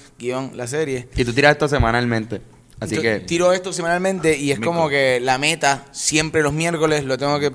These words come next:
Speaker 1: eh, sacar lo más temprano posible. Trato siempre de sacarlo a las seis de la mañana. El último lo terminé de editar a las cinco y media de la mañana.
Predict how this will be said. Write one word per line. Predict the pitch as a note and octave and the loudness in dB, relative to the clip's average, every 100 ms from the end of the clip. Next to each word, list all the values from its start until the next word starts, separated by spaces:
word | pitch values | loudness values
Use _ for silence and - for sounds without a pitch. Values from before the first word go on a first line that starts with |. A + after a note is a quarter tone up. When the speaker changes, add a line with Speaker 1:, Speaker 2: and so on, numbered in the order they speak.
| C#3 | -4
Speaker 1:
eh, | C#3 B2+ | -6 -4
sacar | B2+ C3+ F3 F3 - - - - | -2 2 2 2 -12 -20 -20 -10
lo | C3+ C3+ | -4 -2
más | C#3+ | -2
temprano | E3 D#3 D#3+ D3+ | -2 2 2 2
posible. | D3+ C#3+ C#3 B2 | 0 0 0 0
Trato | A2 D3 D3 | 2 0 2
siempre | - E3 D#3 | 0 0 0
de | D3 | 0
sacarlo | D3 D#3 C#3 | 0 -2 -2
a | |
las | A2+ | 0
seis | - C3 | -2 -2
de | C3 | -2
la | C3+ | -2
mañana. | B2 A2+ G#2+ F#2+ - - - - | -4 -8 -10 -14 -18 -20 -20 -6
El | A#2+ | -2
último | D3+ F#3 E3+ D#3+ D3 - - - _ _ - | 0 -2 -4 -2 -2 -6 -16 -20 _ _ -16
lo | C#3 C3 | -4 -4
terminé | B2 A#2+ C3+ | -2 -4 -2
de | D3 | -2
editar | C#3 D3+ D3+ | 2 2 2
a | B2 | -2
las | A#2 | -2
cinco | - C3+ C3 | -2 -4 -4
y | |
media | C3 B2+ B2+ | -4 -2 -2
de | |
la | B2+ | -2
mañana. | A#2+ A#2 A2+ | -4 -4 -6